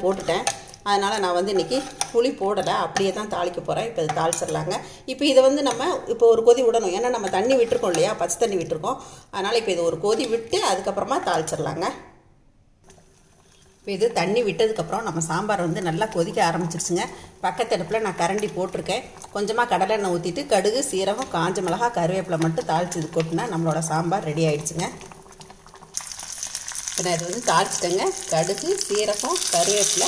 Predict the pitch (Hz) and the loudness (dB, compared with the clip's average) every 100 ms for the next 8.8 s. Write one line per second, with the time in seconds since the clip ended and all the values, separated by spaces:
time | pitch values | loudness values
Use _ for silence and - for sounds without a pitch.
0 | - - 160 180 196 160 156 156 - - | 0 0 0 2 2 2 2 2 2 2
1 | - - - - - - - - 196 190 | 2 2 2 2 2 2 4 4 4 2
2 | 160 214 240 262 202 196 180 170 180 - | 2 2 4 2 2 0 2 2 2 2
3 | 160 165 220 254 - 190 226 220 208 190 | 0 0 0 -2 0 0 2 2 2 -2
4 | 226 185 190 202 165 170 160 165 - 285 | 0 0 2 2 0 0 -2 -2 -2 -2
5 | 160 170 180 185 160 175 170 - 139 185 | 0 0 2 0 0 -2 -2 -2 -2 -2
6 | 339 - - - - - - - - - | -2 -10 -14 -16 -16 -18 -20 -20 -20 -20
7 | - - _ _ _ _ _ _ _ _ | -20 -20 _ _ _ _ _ _ _ _
8 | _ - 247 196 185 214 233 196 | _ -6 -2 -2 2 2 2 0